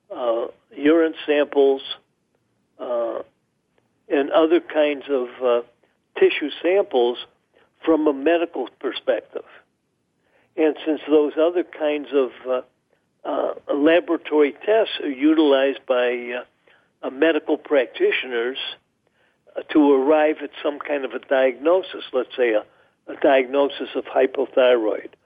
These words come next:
or diabetes, uh,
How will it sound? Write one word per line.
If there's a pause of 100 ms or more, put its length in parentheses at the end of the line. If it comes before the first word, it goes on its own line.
(220)
or
diabetes, (1800)
uh,